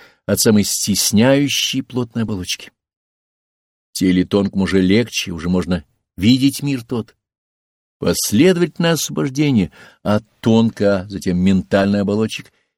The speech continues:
снимает более утонченные покровы, облекающие дух, и огненное тело уже вводит его в сферу огненно-сущего. Чтобы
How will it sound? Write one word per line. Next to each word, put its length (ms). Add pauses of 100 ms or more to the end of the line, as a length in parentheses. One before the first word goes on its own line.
(120)
снимает 520
более 280
утонченные 560
покровы, 400 (880)
облекающие 680
дух, 240 (300)
и 280
огненное 580
тело 260
уже 300 (420)
вводит 400
его 160
в 60
сферу 500
огненно-сущего. 960 (960)
Чтобы 360